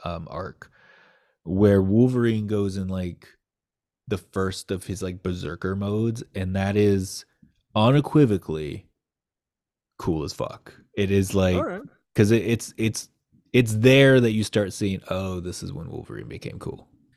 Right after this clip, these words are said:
Speaker 2: Now they figured out how to write him properly and not just be anti-teamwork, but then always the first one really to do
Speaker 1: But
Speaker 2: a
Speaker 1: the
Speaker 2: teamwork
Speaker 1: first one to
Speaker 2: move.
Speaker 1: wear somebody's clothes.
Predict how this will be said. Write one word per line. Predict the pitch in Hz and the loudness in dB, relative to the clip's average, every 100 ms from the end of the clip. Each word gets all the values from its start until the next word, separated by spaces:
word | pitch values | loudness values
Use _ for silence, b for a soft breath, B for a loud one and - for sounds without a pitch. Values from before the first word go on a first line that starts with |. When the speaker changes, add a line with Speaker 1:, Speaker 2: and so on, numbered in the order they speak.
| _ - | _ -8
Speaker 2:
Now | 151 | 0
they | 170 | 2
figured | 165 165 147 | 2 0 0
out | 147 131 | 0 0
how | 135 | -2
to | 131 | -2
write | 127 120 | -4 -6
him | 117 113 | -8 -8
properly | 120 110 - 113 117 | -8 -8 -8 -8 -8
and | 117 | -4
not | 131 131 | -2 0
just | 143 120 - | 0 -2 0
be | 131 123 117 B B B B _ _ _ - 160 | 0 0 -4 B B B B _ _ _ -8 0
anti-teamwork, | 170 170 - 170 160 156 147 139 - _ _ _ - 180 180 180 180 185 180 - | 2 0 0 0 2 2 2 0 -4 _ _ _ -4 0 2 4 4 4 2 -2
but | 127 | -2
then | 135 | -2
always | 135 135 139 131 123 131 _ - | -2 0 2 0 -4 -16 _ -14
the | |
first | 123 143 135 | -2 -2 -2
one | 131 135 131 | -2 -2 0
really | 131 135 135 | 0 2 0
to | 123 120 107 | -2 -10 -6
do | 123 | 6
Speaker 1:
But | 151 | 6
Speaker 2:
a | - | 10
Speaker 1:
the | 131 | 8
Speaker 2:
teamwork | 131 | 10
Speaker 1:
first | 147 139 | 8 10
one | 135 147 139 | 6 8 8
to | |
Speaker 2:
move. | 107 | 8
Speaker 1:
wear | 110 113 | 8 8
somebody's | - 117 110 98 | 6 8 8 6
clothes. | - 117 120 101 110 - | 6 8 8 6 -2 -10